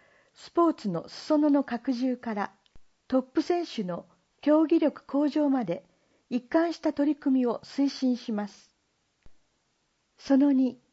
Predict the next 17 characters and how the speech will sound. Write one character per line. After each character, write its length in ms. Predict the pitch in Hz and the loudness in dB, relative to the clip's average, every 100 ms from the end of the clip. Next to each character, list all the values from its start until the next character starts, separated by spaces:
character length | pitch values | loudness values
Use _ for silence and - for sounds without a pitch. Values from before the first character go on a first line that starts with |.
| _ _ _ _ _ _ | _ _ _ _ _ _
食 360 | - 247 254 339 | -2 0 4 2
育 240 | 330 320 | 2 2
の 140 | 294 | 2
推 260 | 277 302 302 | 2 -2 -2
進 320 | - 285 262 | -2 -2 0
や 180 | 233 220 _ _ _ _ - | -2 -6 _ _ _ _ -2
望 260 | 240 294 311 | 2 4 2
ま 80 | 311 | 0
し 280 | - 285 | 0 -2
い 60 | - | -2
生 300 | - - 320 | -8 -2 -2
活 200 | 320 330 | 0 -4
習 280 | - - 349 | -4 -4 -2
慣 200 | - 208 | -2 -6
の 160 | 170 151 | -6 -8
定 240 | - 240 | -6 -6
着。 480 | 240 214 - 180 | -6 -12 -10 -12